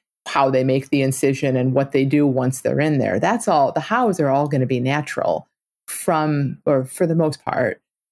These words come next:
from their deep understanding of how a human body works physically. So it's the same with us. <laughs> Like, it's the same with our mind. The way we relate to our own thoughts and our own feelings is just a reflection of what we understand about it.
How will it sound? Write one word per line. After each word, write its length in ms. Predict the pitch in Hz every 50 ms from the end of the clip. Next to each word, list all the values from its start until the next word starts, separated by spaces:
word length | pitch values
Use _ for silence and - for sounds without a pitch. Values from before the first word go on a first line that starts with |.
| _ _ _ _ _ _ -
from 480 | - - - 220 185 185 180 175 165
their 200 | 160 151 147 147
deep 300 | 139 147 165 165 160 -
understanding 640 | 143 135 131 139 131 - - 160 151 143 123 135 123
of 140 | 120 120 -
how 300 | - - 147 139 135 117
a 40 | 117
human 360 | 120 - 147 135 131 123 123
body 300 | 117 127 - - - 76
works 580 | 80 - 120 101 - - - - - - - - _ _ _ _ _ _ -
physically. 540 | - - 135 - - - - - - - - _ _ _ _ _ _ _ _ _
So 420 | - - 208 180 175 170 160 - - _ _ _ -
it's 220 | 196 196 196 -
the 60 | 220
same 360 | 214 214 - 262 277 285 233 190
with 180 | 156 147 -
us. 420 | 185 139 - - - - - - - - -
<laughs> 80 | - -
Like, 320 | 175 165 156 156 - - - - - - - -
it's 200 | 190 190 190 -
the 60 | 196
same 280 | 202 - 226 220 226
with 160 | 208 185 175 165
our 140 | 151 147
mind. 320 | 151 156 160 160 147 135 131
The 100 | 156 151
way 320 | 151 160 175 180 190 226
we 240 | 233 208 202 190 175
relate 720 | 147 151 151 147 143 147 151 175 175 160 - - - - - _ _ _ _ _ _ -
to 240 | - - 190 175 156
our 160 | 139 139 143
own 160 | 156 165 151
thoughts 500 | 139 - 147 165 202 190 - - - -
and 100 | 156 143
our 120 | 139 139 139
own 180 | 143 143 139
feelings 600 | 131 - - 170 190 180 156 135 - - 143 - -
is 220 | - 160 156 -
just 320 | - - - 226 226 - -
a 80 | 262
reflection 680 | 202 156 147 143 143 - 170 175 180 - - - 156 143
of 140 | 113 135
what 160 | 143 139 - -
we 120 | 143 139
understand 600 | 135 127 127 - - - - - 185 190 170 139
about 320 | - - - - - -
it. 180 | - 57 - -